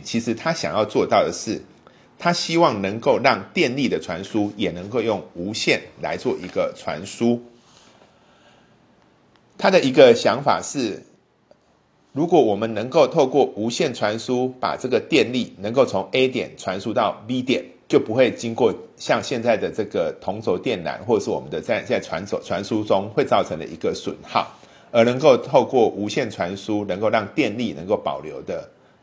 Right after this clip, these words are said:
更好。另外一方面，他可能也已经发现，在临界那边也有很多的能量，如何能够利用劳力的方法、脑场的方法，能够从临界来借电，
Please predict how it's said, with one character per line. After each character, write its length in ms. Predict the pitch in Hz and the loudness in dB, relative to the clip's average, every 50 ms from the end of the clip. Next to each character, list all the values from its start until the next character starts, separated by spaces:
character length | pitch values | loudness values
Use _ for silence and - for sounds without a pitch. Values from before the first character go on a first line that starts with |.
| _ _ _ | _ _ _
更 180 | - 151 110 | 2 2 2
好。 340 | 92 - - - - - _ _ _ _ - - - - - _ | 2 -2 -8 -8 -8 -10 _ _ _ _ -20 -20 -20 -20 -20 _
另 140 | - 160 156 | 0 4 6
外 120 | 160 160 160 | 6 6 6
一 60 | 160 | 6
方 220 | 160 156 147 147 | 4 2 0 0
面， 260 | 170 160 139 104 - - - _ _ _ _ | 0 0 0 0 -2 -6 -14 _ _ _ _
他 100 | - - | -4 -4
可 240 | 185 - - 135 107 | -2 0 0 0 0
能 240 | 95 92 95 104 98 | 0 -2 -4 -6 -4
也 180 | 95 95 107 120 | -2 -2 -2 -2
已 60 | 104 | -2
经 240 | - - 113 117 120 | -4 -6 -8 -8 -4
发 220 | - 120 113 120 | -2 0 0 2
现， 260 | 117 - 143 107 - - - | 0 0 -2 -4 -4 -8 -8
在 200 | - - 165 139 - 98 101 | -2 0 0 0 0 -2 -4
临 220 | 101 95 101 117 | -4 -4 -4 -6
界 300 | - - 165 135 - - - - | -4 0 0 0 0 0 -4 -6
那 100 | 120 123 | -6 -4
边 240 | 127 135 131 127 - | -4 -4 -6 -6 -6
也 140 | 80 85 98 | -6 -4 -2
有 140 | 95 82 | -2 -2
很 120 | - - 73 - | -2 -4 -6 -6
多 140 | - 98 87 | -6 -6 -4
的 100 | 87 85 | -4 -6
能 300 | 85 85 71 69 80 101 | -6 -8 -12 -10 -6 -4
量， 180 | 113 104 - - - - - - - _ - | -4 -4 -4 -6 -10 -20 -20 -20 -16 _ 2
如 120 | 127 147 | 4 4
何 200 | 160 156 127 123 | 6 8 6 6
能 260 | 127 123 107 110 123 131 | 4 2 0 -2 -2 0
够 380 | - 160 143 110 82 - - - - | 2 2 4 2 2 -2 -8 -10 -8
利 240 | 156 165 147 127 101 | -6 -6 -6 -4 0
用 260 | 139 147 131 107 92 - - _ _ _ _ _ _ _ _ _ _ _ _ _ _ _ _ _ _ _ _ _ _ _ _ _ _ _ _ _ - - | 2 2 2 2 0 -8 -16 _ _ _ _ _ _ _ _ _ _ _ _ _ _ _ _ _ _ _ _ _ _ _ _ _ _ _ _ _ -16 -8
劳 180 | 110 110 107 123 | -4 -2 0 0
力 160 | 151 190 165 | 0 0 2
的 180 | 131 120 - - - - - - _ | 4 4 4 2 0 -8 -20 -8 _
方 200 | - 139 139 147 | 0 2 2 0
法、 360 | 147 143 131 92 - - - 92 98 | 2 2 2 2 2 0 -10 -10 -4
脑 240 | 104 107 104 131 147 | 0 2 2 2 2
场 180 | - 127 92 | 0 -2 -4
的 100 | 71 87 | -2 -4
方 300 | 98 - 120 110 110 123 | -2 -2 -2 -2 -4 -6
法， 320 | 117 - - - - - - - | -8 -6 -6 -6 -6 -8 -12 -10
能 160 | 95 107 120 | -8 -6 0
够 120 | 131 143 120 | 2 2 2
从 360 | - - 101 98 101 104 104 | 2 2 -2 -2 -2 -6 -6
临 260 | 98 95 92 90 98 110 | -4 -4 -4 -4 -4 -6
界 260 | - - 156 110 - | -4 0 0 2 2
来 120 | - 67 - | 0 -2 -4
借 280 | - - - 120 - | -4 -4 -2 -2 -2
电， 260 | - - 123 110 - | -2 -2 -2 -2 -2